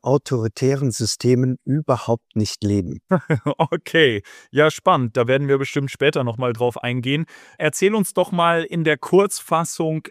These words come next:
Speaker 2: ein bisschen was über deinen Lebensweg und einfach, äh, so, wer bist du, wo kommst du her, was sind deine Schwerpunkte, die ich eben genannt hab und wie kommt's dazu, dass wir heute dich als unseren Gast im Podcast haben?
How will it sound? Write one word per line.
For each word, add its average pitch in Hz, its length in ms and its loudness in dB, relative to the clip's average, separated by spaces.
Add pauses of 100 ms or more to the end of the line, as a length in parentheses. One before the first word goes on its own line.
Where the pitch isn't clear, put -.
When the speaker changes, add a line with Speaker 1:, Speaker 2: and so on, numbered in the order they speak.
(100)
Speaker 2:
ein 151 240 -2
bisschen 165 440 0
was 151 320 0
über 151 280 2
deinen 135 480 0
Lebensweg 127 1080 -2
und 143 760 2
einfach, 143 560 0
äh, 143 100 0
so, 143 400 4
wer 135 240 2
bist 147 240 -4
du, 135 180 0
wo 147 120 2
kommst 139 360 -4
du 139 80 0
her, 139 460 2
was 135 260 0
sind 147 240 -2
deine 139 220 2
Schwerpunkte, 139 600 -2
die 131 140 -2
ich - 160 -6
eben 131 240 0
genannt 127 380 -2
hab 135 340 2
und 120 640 2
wie 117 160 -4
kommt's 127 320 -4
dazu, 123 580 0
dass 123 280 2
wir 127 340 4
heute 139 640 4 (200)
dich - 280 -2
als 139 240 0
unseren 131 480 -2 (140)
Gast - 500 0
im 123 240 0
Podcast - 500 -2
haben? 78 260 -6